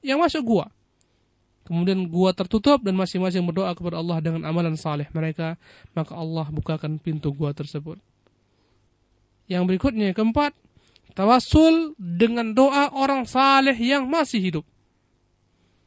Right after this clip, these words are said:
Kita datang kepada orang saleh, kita katakan, "Wahai fulan, doakan aku kepada Allah Subhanahu wa taala." Ini yang dibolehkan. Sebagaimana perkataan Rasulullah kepada Umar ketika Umar mau berangkat melaksanakan ibadah umrah, "La tansana ya akhi min du'aik."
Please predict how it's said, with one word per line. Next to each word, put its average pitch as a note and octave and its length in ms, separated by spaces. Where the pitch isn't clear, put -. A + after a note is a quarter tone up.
Kita E3+ 160
datang F#3+ 320
kepada E3+ 240
orang D#3+ 140
saleh, F#3+ 460
kita D#3+ 200
katakan, E3+ 400
"Wahai F3+ 240
fulan, G3+ 400
doakan B3+ 400
aku D#3+ 120
kepada E3 160
Allah D#3 200
Subhanahu D3+ 240
wa - 80
taala." C#3+ 200
Ini F#3+ 280
yang E3 40
dibolehkan. D3 520
Sebagaimana E3+ 540
perkataan E3+ 320
Rasulullah F3 480
kepada E3+ 240
Umar G3+ 240
ketika F#3+ 320
Umar G3+ 180
mau F#3+ 160
berangkat G3+ 320
melaksanakan G3+ 720
ibadah G#3 240
umrah, A#3+ 340
"La G#3 160
tansana F3+ 720
ya G#3 320
akhi C#4 340
min A3 160
du'aik." D#3 320